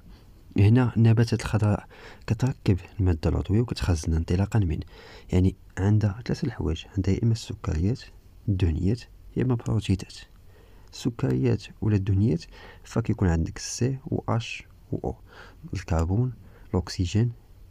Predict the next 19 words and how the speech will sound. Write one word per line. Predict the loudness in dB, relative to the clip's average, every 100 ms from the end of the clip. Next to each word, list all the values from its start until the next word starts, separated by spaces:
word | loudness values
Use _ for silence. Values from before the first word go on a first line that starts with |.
| -20 -6
ال-، | 0
الهيدروجين. | 2 2 2 2 2 2 -2 -6 -10 -16 -20 -10 -6
دونك، | -2
عندك | -2 0
ثلاثة | -2 -2
الحوايج | 0 2 2 0
في | -4 -2
هاد، | -2 -4
في | 0
هاد | 0
الجوج. | 0 -4 -8 -10 -18 -20 -20 -20 -14 -2
ندوزو | 2 4 4 4
لل-، | 4 4 2
للبروتيدات، | 0 2 0 0 -2 -2 -4 -20 -20 -2
كيكون | 2 4
عندك | 4 2 0 0
ان | 0
اش | -2 -2
دو. | -2